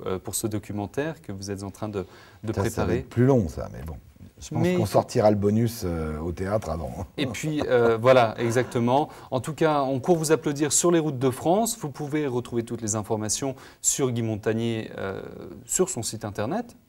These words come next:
Speaker 1: Hein ?
Speaker 2: Guy montagnier point F R.
Speaker 1: Exactement, avec les trois W, euh, juste,
Speaker 2: Ah oui,
Speaker 1: juste avant.
Speaker 2: n'oublions pas les trois W, s'il vous plaît.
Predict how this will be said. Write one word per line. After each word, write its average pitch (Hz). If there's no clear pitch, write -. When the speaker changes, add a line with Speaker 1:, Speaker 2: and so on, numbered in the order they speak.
Speaker 1:
Hein ? -
Speaker 2:
Guy -
montagnier 87
point 73
F -
R. 110
Speaker 1:
Exactement, 95
avec 113
les 90
trois -
W, 107
euh, 92
juste, 98
Speaker 2:
Ah -
oui, 113
Speaker 1:
juste 123
avant. 123
Speaker 2:
n'oublions 71
pas 92
les 69
trois -
W, 67
s'il -
vous 71
plaît. 50